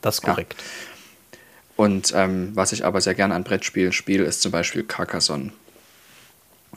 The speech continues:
Speaker 2: Es ist
Speaker 1: Das hab ich
Speaker 2: in
Speaker 1: noch
Speaker 2: dem
Speaker 1: nie
Speaker 2: Sinne
Speaker 1: gespielt.
Speaker 2: kein echtes Brett-, es ist in dem Sinne nämlich kein echtes Brettspiel, sondern eher eine Verbindung aus beiden, weil man zieht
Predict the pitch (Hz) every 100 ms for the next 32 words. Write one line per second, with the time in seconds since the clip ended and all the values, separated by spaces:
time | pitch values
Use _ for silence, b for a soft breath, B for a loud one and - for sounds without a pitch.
0 | - - - 104 - - - 117 151 135
1 | 135 110 104 98 95 95 98 - 104 -
2 | 110 104 - - - - - 113 104 113
3 | 117 107 104 104 - 107 - - 95 -
4 | 101 104 - 110 107 95 95 95 98 98
5 | 95 B B B - - 101 101 101 95
6 | 80 87 85 85 92 90 92 - - 123
7 | 120 -